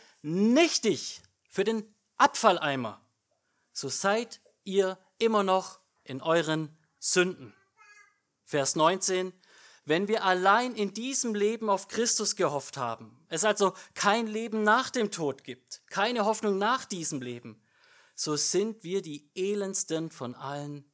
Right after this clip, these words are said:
Menschen. Unser Text beginnt aber so: "Nun aber ist Christus aus den Toten auferweckt, und zwar als Erstling der Entschlafenen."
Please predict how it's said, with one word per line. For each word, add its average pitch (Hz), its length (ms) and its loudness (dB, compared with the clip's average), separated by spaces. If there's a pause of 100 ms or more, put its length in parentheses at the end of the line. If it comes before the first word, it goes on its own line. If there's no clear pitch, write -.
(220)
Menschen. 135 480 -8 (2500)
Unser 196 320 -8
Text - 360 -8
beginnt 147 340 -6
aber 143 200 -6
so: 220 400 -4 (840)
"Nun 175 540 -2
aber 139 640 -2 (760)
ist - 520 6 (180)
Christus - 840 2 (160)
aus 170 240 2
den 165 140 -2
Toten 156 500 -4 (320)
auferweckt, 151 800 2 (640)
und 131 140 -8
zwar 147 400 2
als 139 160 -2
Erstling 156 760 -2 (140)
der 135 220 -6
Entschlafenen." 143 680 -4